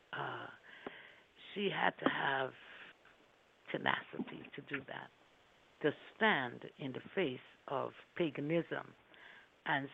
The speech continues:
say, "I won't follow, I won't be a part of that." Amen. How many of us can stand strong today and say, "Well, I won't be a part of what's going on in the world. I, I, I won't be a part of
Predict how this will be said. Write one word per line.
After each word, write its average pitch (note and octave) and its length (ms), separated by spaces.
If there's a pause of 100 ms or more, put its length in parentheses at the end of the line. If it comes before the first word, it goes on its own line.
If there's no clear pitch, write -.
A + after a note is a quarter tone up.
say, D3 280
"I - 140
won't C#3+ 300 (160)
follow, - 420 (680)
I D3+ 180
won't C#3 260 (120)
be C3+ 340 (540)
a - 80
part C#2+ 340
of C#2+ 140
that." - 200 (520)
Amen. E3 260
How A3 160
many C4+ 220
of E3 100
us F3+ 120 (120)
can C3+ 140 (100)
stand D#3+ 260 (200)
strong - 420 (500)
today C3 520
and C#3 160 (120)
say, C#3 280 (420)
"Well, C#3+ 140
I E3+ 100
won't D#3+ 300
be D3 100
a C3+ 60
part - 420
of B1 280 (640)
what's D3 320
going C3+ 260
on B2+ 380 (320)
in C#3+ 100
the C3 80
world. B2+ 400
I, C#3 180 (320)
I, D#3+ 140 (160)
I - 180
won't F#3 220 (180)
be E3 120
a D3+ 40
part - 440
of C3 180